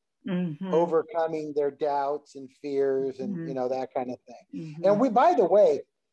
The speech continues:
Speaker 2: we also don't know that, that later on after the crucifixion, we don't know that, that these other disciples may have,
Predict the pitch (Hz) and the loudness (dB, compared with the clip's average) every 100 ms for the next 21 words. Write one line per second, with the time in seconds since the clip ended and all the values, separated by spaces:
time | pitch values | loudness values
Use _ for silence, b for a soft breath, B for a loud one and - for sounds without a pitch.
0 | _ 147 196 262 302 285 185 165 160 165 | _ 2 4 4 4 0 2 0 2 2
1 | 160 156 147 _ _ 165 156 - _ _ | 4 2 0 _ _ -2 -2 -4 _ _
2 | _ _ 165 190 180 151 165 214 156 151 | _ _ -2 -2 0 0 0 0 -2 -4
3 | 160 160 139 - 165 - 131 - 220 214 | -6 -8 -10 -10 -12 -12 -8 -2 -2 -2
4 | 151 135 135 139 196 240 156 135 139 - | -6 -6 -8 0 0 2 0 0 -2 -2
5 | 147 139 143 135 170 156 135 - 170 214 | -2 -2 -4 0 2 2 0 0 2 2
6 | 143 - 151 143 143 139 | -4 -8 -4 -2 -2 -2